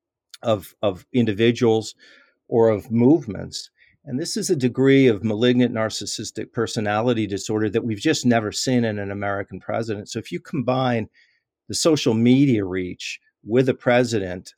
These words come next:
um, this is a dangerous time. My, my one hope, or a hope that I have, is ultimately that,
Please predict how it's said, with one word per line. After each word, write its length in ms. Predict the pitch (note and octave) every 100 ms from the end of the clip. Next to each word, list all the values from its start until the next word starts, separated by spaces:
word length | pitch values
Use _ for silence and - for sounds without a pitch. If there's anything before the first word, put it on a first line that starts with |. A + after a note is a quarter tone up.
| -
um, 280 | G#2+ G2+ G#2
this 360 | A2 A#2+ C3 C3+
is 80 |
a 60 | A#2
dangerous 420 | A#2 A2+ G#2+ G2
time. 260 | - A#2+ A2+
My, 140 | A2
my 220 | A2+ A2+
one 440 | A2 G2+ B2 E3 F#3+
hope, 360 | C3 A#2+ G2+ G#2
or 120 | G2+
a 180 | B2 C3+
hope 340 | A2 F#2+ F#2
that 120 | - F#2+
I 100 | F#2
have, 460 | F2+ F#2 F#2+ F#2+ _ _ - - _ -
is 120 | -
ultimately 680 | D3+ D#3+ E3+ E3 D3+ C3+ C3+
that, 220 | A2 A2